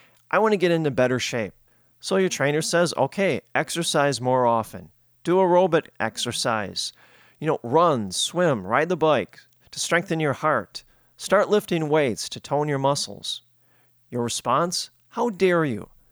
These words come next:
How dare you tell me to do these things, to change my lifestyle?" Your trainer will say,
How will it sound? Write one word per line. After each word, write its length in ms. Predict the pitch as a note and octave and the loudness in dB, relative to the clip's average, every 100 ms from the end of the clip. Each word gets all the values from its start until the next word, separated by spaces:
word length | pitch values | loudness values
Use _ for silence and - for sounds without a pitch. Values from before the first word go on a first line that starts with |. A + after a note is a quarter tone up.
| _ - | _ -4
How 160 | G3+ | -2
dare 260 | G3+ F#3 F3+ | 2 2 2
you 140 | F3+ | 0
tell 340 | F3 - E3+ F#3 | -2 -4 -2 0
me 160 | D#3+ | 0
to 140 | D3 B2+ | -4 -2
do 180 | C3 C#3+ | -2 0
these 320 | C#3 C3+ - | -2 -4 -2
things, 420 | E3 D#3 G#2 - | -2 -2 -4 -10
to 100 | - | -10
change 380 | - D3 D3 A#2+ | -4 -2 -2 -2
my 140 | C3+ | -2
lifestyle?" 720 | C3 C#3+ D#3+ - A#2+ F#2+ D2+ _ _ _ _ | 0 0 -2 -6 -8 -10 -14 _ _ _ _
Your 100 | C3 | -12
trainer 460 | - - C#3+ E3+ D#3+ | -8 -2 0 2 2
will 140 | C#3+ | 0
say, 340 | C3 D3 C#3 | 0 -2 -2